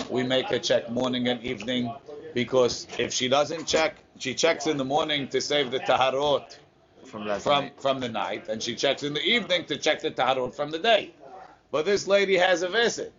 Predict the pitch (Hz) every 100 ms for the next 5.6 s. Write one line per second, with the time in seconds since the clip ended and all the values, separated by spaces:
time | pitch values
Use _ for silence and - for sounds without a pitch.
0 | - - - - 147 147 208 214 202 -
1 | 170 151 - 220 156 175 170 170 190 202
2 | 208 233 - - - - - 95 101 -
3 | - - - 139 151 160 170 180 220 196
4 | - - - - 160 156 - 139 123 123
5 | 127 123 127 127 127